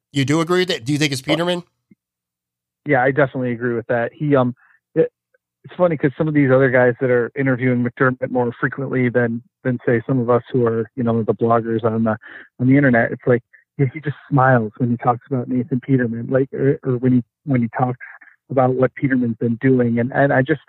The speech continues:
Speaker 2: I think that they really like him. He's been efficient. Allen wasn't as efficient when he had the chance. And I just think it's really easy for them to protect Josh Allen right now and, and throw Nathan Peterman to the early season wolves.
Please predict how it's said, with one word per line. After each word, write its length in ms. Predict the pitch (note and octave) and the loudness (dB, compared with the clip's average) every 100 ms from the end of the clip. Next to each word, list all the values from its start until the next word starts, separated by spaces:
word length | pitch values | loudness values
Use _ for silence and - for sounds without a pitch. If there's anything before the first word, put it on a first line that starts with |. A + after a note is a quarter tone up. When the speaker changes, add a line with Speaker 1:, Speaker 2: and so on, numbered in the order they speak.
| - | -8
Speaker 2:
I 80 | C3 B2+ | -6 -2
think 220 | C3+ B2+ | -2 -2
that 120 | D3+ - | -4 0
they 100 | C#3 | 0
really 280 | A#2 B2+ B2+ | 2 2 2
like 260 | C3 C#3+ | 0 -2
him. 200 | F3+ F3 | -2 -2
He's 120 | C3+ - | -4 -2
been 180 | B2 C3+ | -4 -4
efficient. 500 | - C3 - D3+ D#3 _ - - - _ - | -4 -4 -2 -2 -4 _ -20 -20 -20 _ 0
Allen 520 | C3 C#3 D3+ D3 B2 | 2 4 2 0 0
wasn't 320 | A#2 B2+ C#3+ - | 0 0 -2 -4
as 160 | B2+ A#2+ | -4 -4
efficient 440 | A#2+ C3 B2 B2 | -6 -8 -6 -8
when 160 | C3 B2+ | -4 -4
he 200 | C3 B2+ | -2 0
had 180 | C3 B2+ | 0 -2
the 80 | B2+ | -6
chance. 380 | C3 D3 F3+ - - _ - | -4 -4 -4 -8 -20 _ -2
And 440 | B2 A#2+ A#2+ B2 | 0 2 2 2
I 100 | B2 | 0
just 200 | A#2 B2+ - | 0 -6 -2
think 240 | C3+ C3 C3+ | 0 2 0
it's 120 | B2 - B2+ | -2 -6 -2
really 240 | B2+ C3+ | 0 0
easy 320 | D#3 C#3 C#3+ C3+ | 0 0 0 0
for 180 | C3+ | 0
them 220 | B2 B2 B2 | 2 2 0
to 100 | - | -6
protect 440 | - B2 C3+ - | -12 -2 -2 -2
Josh 220 | - B2 B2 | 0 0 0
Allen 260 | C#3 D#3 B2+ | 0 0 0
right 180 | A#2+ A2+ | -2 -2
now 260 | A2+ B2+ | -2 0
and, 160 | B2+ A#2 - - - | 0 -4 -10 -20 -20
and 100 | B2+ | -6
throw 140 | - C#3 | 0 4
Nathan 320 | C3+ A#2 B2+ - | 4 2 -2 -2
Peterman 340 | C#3 C3+ B2+ | 0 2 0
to 80 | - | -2
the 140 | B2+ B2+ | -4 0
early 280 | A#2+ B2 - | 0 0 0
season 360 | B2+ A#2+ A#2+ B2+ | -2 0 0 0
wolves. 240 | D#3 | -2